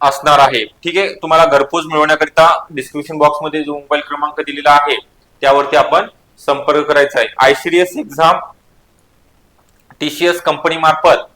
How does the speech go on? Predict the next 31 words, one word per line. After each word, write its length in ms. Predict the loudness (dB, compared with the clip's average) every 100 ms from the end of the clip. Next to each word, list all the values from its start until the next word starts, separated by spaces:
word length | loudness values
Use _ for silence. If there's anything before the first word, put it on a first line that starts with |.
| _ _
घेतली 280 | -6 -6 -2
जाणार 240 | 0 2
आहे. 100 | 4
आपल्याला, 300 | 2 2 2 2
आपल्याकडे 420 | 0 -2 -2 0 0
अगदी 200 | -2 -6
कमी 300 | -4 -4 0
कालावधी 400 | 2 2 2 2
आहे, 260 | 2 0
दोन 220 | -4 -4 -4
महिन्याचा 340 | -6 -4 0
राहणार 280 | 2 2 2 0
आहे, 220 | 0 -4 _ _ _ _
दोन 220 | -4 -2
महिने 200 | -4 0
आहे, 180 | 0 0
त्याकरिता 380 | 0 -2 -4 -6
तुम्हाला 380 | -2 2 0 2
प्रॉपरली 600 | 2 2 2 -2 -6 -10 _ _ _ _ -6
सर्वप्रथम 580 | -4 -2 -4 -2 -2 -2
नियोजन 300 | -8 -6 -4
करायचं 340 | -2 -2 -2
आहे, 80 | -8
सिलेबस 360 | -4 -2 0
डोळ्यासमोर 480 | -2 -2 -4 -6 -10
ठेवायचे, 240 | -4 -4 -2
त्यामध्ये 320 | -4 -4 -10
कोणकोणते 320 | -12 -12 -8 0
टॉपिक 460 | 0 0 -6 -8 _ _ _ _ -10 -4
समाविष्ट 580 | 0 0 -2 -6 -6 -4 -4 -2
आहेत 420 | 0 2 0 -2